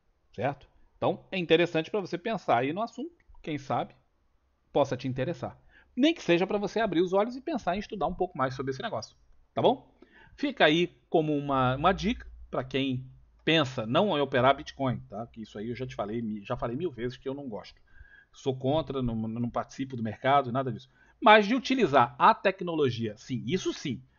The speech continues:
desenvolvida pelas, é, moedas virtuais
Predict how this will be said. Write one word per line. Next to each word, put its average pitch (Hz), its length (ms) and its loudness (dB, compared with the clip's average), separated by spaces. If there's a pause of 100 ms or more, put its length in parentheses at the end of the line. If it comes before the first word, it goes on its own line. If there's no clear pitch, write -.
(200)
desenvolvida 135 840 2 (760)
pelas, 202 640 6
é, 117 500 2
moedas 113 420 0
virtuais 123 600 2